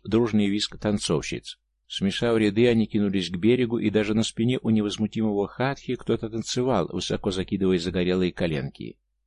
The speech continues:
В окружении ярких сари у самого обреза воды кристаллизовался центр, и вперёд вышла невысокая девушка, окутанная цветочными гирляндами поверх ослепительно-оранжевой одежды.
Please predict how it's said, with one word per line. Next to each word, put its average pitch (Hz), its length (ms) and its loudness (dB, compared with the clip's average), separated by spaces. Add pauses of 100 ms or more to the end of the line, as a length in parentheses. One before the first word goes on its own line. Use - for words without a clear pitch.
(180)
В 82 80 -6
окружении 113 540 2
ярких 117 400 0
сари 123 340 0
у 98 80 0
самого 113 460 2
обреза 104 560 2
воды 85 320 -2
кристаллизовался 104 880 -2
центр, - 500 -2
и 98 120 -6
вперёд 107 280 2
вышла 101 260 -2
невысокая 92 540 0
девушка, 113 540 -2
окутанная 101 420 -2
цветочными 90 560 -2
гирляндами 98 640 -2
поверх 104 380 0
ослепительно-оранжевой 101 1200 -4
одежды. 76 580 -8